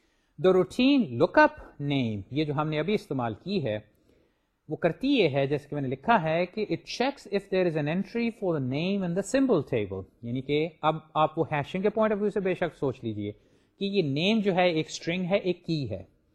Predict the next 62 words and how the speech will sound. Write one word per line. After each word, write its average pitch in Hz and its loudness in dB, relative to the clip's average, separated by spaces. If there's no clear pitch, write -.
اس 220 0
کو 294 4
لو 139 4
اور - -4
ٹیبل 190 2
میں 226 0
جا 180 4
کے 165 -2
دیکھو 139 0
کہ 160 -4
یہ 156 -2
موجود 117 -4
ہے 175 2
کہ 175 -6
نہیں۔ 151 -6
اگر 151 0
تو 294 2
ہے 175 4
تو 175 0
پھر 190 2
مجھے 160 4
simply 147 -4
yes 135 2
no 131 0
نہ 151 2
کہو، 131 2
بلکہ 160 -2
مجھے 135 -2
وہ 139 0
لوکیشن 165 0
بتا 110 -4
دو، - -12
یعنی 127 0
کہ 135 -2
perhaps 107 -6
وہ 123 -2
ٹری 151 0
نوڈ 139 0
ہے، 139 2
اگر 123 0
وہ 117 2
اے 113 -2
وی 113 -2
ایل 107 -2
ٹری 165 0
ہے، 220 4
یا 262 0
ہیش 127 -2
اگر 127 0
وہ 120 0
ارے 131 4
ہے 156 0
تو 175 -6
ٹھیک 208 -2
ہے، 262 0
مجھے 226 0
ارے 156 4
میں 165 0
وہ 156 2
ریفرنس 156 0
دے 165 4
دو، 175 0